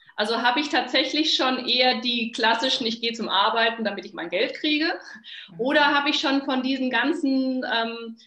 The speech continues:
Speaker 1: sage ich mal, vom agilen Mindset im Kopf Menschen, die, die innovativ sind, die anpassungsfähig sind, die diesen Sinn brauchen?
Speaker 2: Mhm.
Speaker 1: Und dann, ähm, vom Vorgehen ist es wichtig, dass man die Bedürfnislage der Mitarbeiter erfasst.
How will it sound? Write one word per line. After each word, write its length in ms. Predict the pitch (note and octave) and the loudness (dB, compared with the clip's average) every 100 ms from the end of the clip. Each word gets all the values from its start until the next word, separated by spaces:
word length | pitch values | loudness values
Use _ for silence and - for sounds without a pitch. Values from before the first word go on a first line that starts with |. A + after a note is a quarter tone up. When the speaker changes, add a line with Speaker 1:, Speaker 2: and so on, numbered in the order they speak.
| _ | _
Speaker 1:
sage 180 | A3 A3+ | -2 0
ich 60 | B3+ | 0
mal, 120 | - | -2
vom 220 | A#3+ A3+ | -4 -2
agilen 400 | G#3+ A#3 C#4 C#4 | -2 0 2 2
Mindset 560 | G3 G#3+ C#4+ D4 B3+ - | 2 2 0 0 -2 -2
im 160 | A3+ | -6
Kopf 300 | - D4 D4 - - _ G#3+ | -2 -2 -2 -8 -20 _ -4
Menschen, 600 | A3+ B3+ D#4 - B3+ A3+ | 0 2 2 0 -2 -2
die, 420 | A#3+ A#3 A#3 A3+ - _ - | -4 -4 -6 -10 -18 _ -8
die 160 | A3 - | -8 -6
innovativ 720 | - C4+ C4+ B3+ B3+ B3 B3 B3 | 0 2 4 2 0 -4 -4 -4
sind, 180 | A#3+ A3+ | -4 -2
die 80 | |
anpassungsfähig 840 | G#3+ A#3+ A#3+ A#3+ A#3+ A#3+ B3+ A3+ A3+ | 0 0 0 -2 -4 -8 -6 -6 -4
sind, 160 | A#3 A3+ | -6 -4
die 80 | A3 | -4
diesen 260 | A3 A3 | -2 -2
Sinn 240 | A#3+ B3+ B3 | 0 0 0
brauchen? 640 | F3 F3 - - - - _ | 2 2 0 -4 -12 -18 _
Speaker 2:
Mhm. 280 | E3 E3+ G3+ _ _ _ _ - | -20 -18 -20 _ _ _ _ -4
Speaker 1:
Und 480 | A3+ A#3 A3+ A3+ G#3 | -2 0 -2 -4 0
dann, 400 | F#3 A3+ C#4+ C#4 A#3+ | 0 0 -2 0 0
ähm, 360 | B3+ C4 B3+ | 0 0 -4
vom 200 | - B3+ | -4 -4
Vorgehen 400 | B3 B3 B3+ B3 | -2 0 0 0
ist 100 | A3+ | -2
es 140 | A3+ - | -6 -6
wichtig, 260 | B3+ B3+ | -8 -8
dass 160 | A#3 A#3 | -8 -8
man 120 | A#3+ | -6
die 60 | A3+ | -6
Bedürfnislage 920 | A#3 A#3 B3 B3+ C4 G#3+ F#3 F#3 F#3 | -6 -6 -4 -2 -2 2 2 2 0
der 120 | F3+ | -4
Mitarbeiter 520 | F#3 F#3 F3+ E3+ F#3+ | -4 -6 -2 -2 -2
erfasst. 720 | - F3 - D#3+ - - - | -4 -6 -6 -8 -8 -16 -20